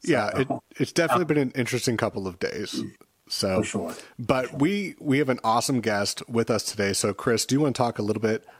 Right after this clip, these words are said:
Speaker 1: about who she is?
Speaker 2: Absolutely. Our guest today is Charlotte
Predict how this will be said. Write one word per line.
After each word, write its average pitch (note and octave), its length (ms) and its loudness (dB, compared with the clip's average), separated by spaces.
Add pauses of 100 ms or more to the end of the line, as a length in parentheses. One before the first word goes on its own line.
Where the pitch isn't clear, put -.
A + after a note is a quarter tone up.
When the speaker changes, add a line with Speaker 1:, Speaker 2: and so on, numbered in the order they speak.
Speaker 1:
about A#2 240 -2
who B2 420 -2
she - 220 -10
is? B3 320 -8 (1040)
Speaker 2:
Absolutely. A#2 840 0
Our G#2+ 240 0
guest A#2 320 -2
today A2 300 0
is G2 80 -4
Charlotte B2 500 -4